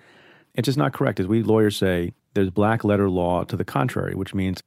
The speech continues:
there's a clear basis for rejecting that point of view. And if you think about it, it makes common sense. The idea that there must be a provable underlying crime before you can bring an obstruction case relating to interference with the investigation of that underlying crime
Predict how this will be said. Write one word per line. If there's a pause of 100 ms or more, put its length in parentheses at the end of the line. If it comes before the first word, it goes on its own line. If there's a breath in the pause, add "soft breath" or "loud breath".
there's
a
clear
basis
for
rejecting
that
point
of
view. (520 soft breath)
And
if
you
think
about
it,
it
makes
common
sense. (600)
The
idea
that (640 soft breath)
there
must
be
a
provable
underlying
crime (100)
before
you
can
bring
an
obstruction
case
relating
to
interference
with
the
investigation
of
that
underlying
crime